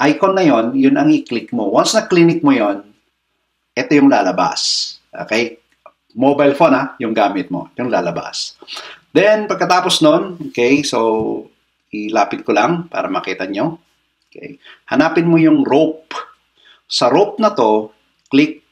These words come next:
tapos bababa, may lalabas na down, drop-down menu. So, click email here, your preferred photo for portrait. So, yun po yung i-click mo. Pag-click mo yan,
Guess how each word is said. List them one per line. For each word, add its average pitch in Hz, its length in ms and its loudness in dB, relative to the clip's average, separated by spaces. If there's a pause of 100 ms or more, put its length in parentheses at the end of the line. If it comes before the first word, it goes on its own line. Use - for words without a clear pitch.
(380)
tapos - 640 -2
bababa, 110 800 0 (160)
may 117 160 -4
lalabas 123 480 0
na 117 80 2
down, 110 400 0 (160)
drop-down 117 640 0
menu. 120 480 2 (400)
So, - 320 -8
click 156 400 0 (160)
email 160 320 6
here, 107 560 -2 (160)
your 120 160 -4
preferred 160 720 0 (720)
photo 107 800 0
for 123 560 0 (400)
portrait. 107 560 -2 (320)
So, 95 240 -4
yun 135 240 0
po 175 80 4
yung 185 160 0
i-click - 320 -2
mo. 131 240 0
Pag-click 139 320 -2
mo 165 80 2
yan, 120 400 0